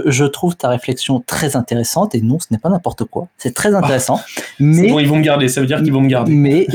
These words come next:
Speaker 1: mais, euh, je pense que là, pour le coup, t'as juste été, euh, un chouïa plus intelligent que les scénaristes, parce que, à mon avis, ils ont pas du tout pensé à ça,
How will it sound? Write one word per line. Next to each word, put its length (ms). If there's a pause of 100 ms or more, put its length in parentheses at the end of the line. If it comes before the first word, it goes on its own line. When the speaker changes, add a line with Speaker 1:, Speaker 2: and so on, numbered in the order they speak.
Speaker 1:
mais, 480
euh, 500
je 160
pense 380
que 120
là, 280
pour 220
le 100
coup, 180
t'as 160
juste 260
été, 300
euh, 160
un 100
chouïa 400
plus 240
intelligent 420
que 100
les 60
scénaristes, 580
parce 140
que, 140
à 80
mon 200
avis, 140
ils 120
ont 40
pas 140
du 160
tout 120
pensé 260
à 80
ça, 280